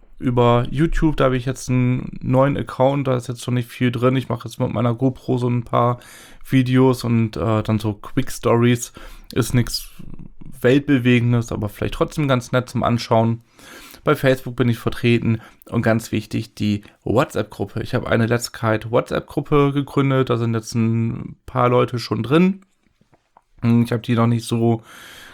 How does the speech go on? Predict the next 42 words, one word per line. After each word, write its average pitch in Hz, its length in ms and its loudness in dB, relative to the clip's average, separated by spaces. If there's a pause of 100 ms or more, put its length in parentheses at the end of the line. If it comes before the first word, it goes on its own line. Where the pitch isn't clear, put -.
großartig 123 600 0
angekündigt. 135 640 2
Ich 120 160 -4
habe 117 120 -4
sie, 117 240 0
äh, 117 320 0
in 117 40 -2
der 117 120 2
letzten 120 360 0
Folge, 120 380 2
glaub 113 220 0
ich, - 80 -10
in 117 60 -2
den 117 160 0
Shownotes 131 480 -2
verlinkt. 147 500 0 (400)
Würde 123 180 0
ich 120 100 -4
jetzt 120 180 -4
hier - 160 0
auch 123 200 0
wieder 127 160 2
machen, 120 400 0
aber 110 320 2
eben 113 160 0 (340)
hier 127 120 0
nochmal 117 260 4
die 113 160 0
Erwähnung. 113 560 2 (540)
Da 107 320 0 (220)
sind 151 260 0
nette - 200 -2
Leute 117 320 2
drin 110 320 0
und 107 160 -4
da 95 260 -6
kann - 160 -6
man 98 120 -2
nochmal 92 360 -6 (360)
in 98 280 -4
Kontakt 113 440 -2
treten. 95 460 -4